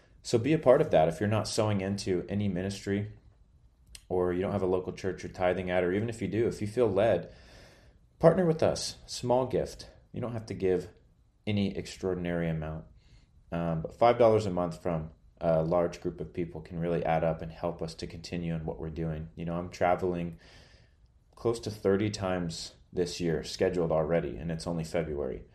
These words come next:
And everything we do is paid for by us. We never ask anyone to pay for our plane tickets or anything like that. If people reimburse us, that's on them.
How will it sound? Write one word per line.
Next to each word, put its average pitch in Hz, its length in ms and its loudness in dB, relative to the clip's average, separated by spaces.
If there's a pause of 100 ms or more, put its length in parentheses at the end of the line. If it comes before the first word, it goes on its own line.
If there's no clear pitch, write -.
(560)
And 80 580 0
everything 110 420 2
we 92 120 0
do 85 520 0
is 78 520 -4 (140)
paid 87 220 -2
for 82 300 0
by 78 240 -2
us. - 480 2 (340)
We 85 140 -6
never 92 340 0
ask 85 360 0
anyone 90 300 -4
to 82 60 -4
pay 85 220 -2
for 82 160 -4
our 78 120 -2
plane 85 260 -6
tickets 82 320 -6
or - 60 -6
anything 85 300 -8
like 78 200 -4
that. 76 180 -4
If 73 140 -12
people - 240 -8
reimburse 85 540 -4
us, - 120 -8
that's 82 240 -2
on 82 160 -2
them. 80 240 -2